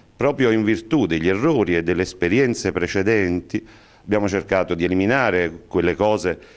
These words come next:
che non andavano bene, dove, dove è possibile abbiamo cercato di,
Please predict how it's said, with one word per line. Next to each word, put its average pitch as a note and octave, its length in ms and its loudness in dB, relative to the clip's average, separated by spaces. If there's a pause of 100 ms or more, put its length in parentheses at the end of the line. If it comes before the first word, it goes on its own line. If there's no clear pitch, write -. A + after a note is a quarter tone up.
(140)
che F2+ 100 -2
non F2 140 0
andavano E2+ 420 0
bene, G2+ 340 -2
dove, D#2+ 320 -2 (400)
dove E2+ 280 0
è - 20 -2
possibile F#2 560 -2
abbiamo D#2+ 260 0
cercato D#2+ 500 -2
di, D2 140 -2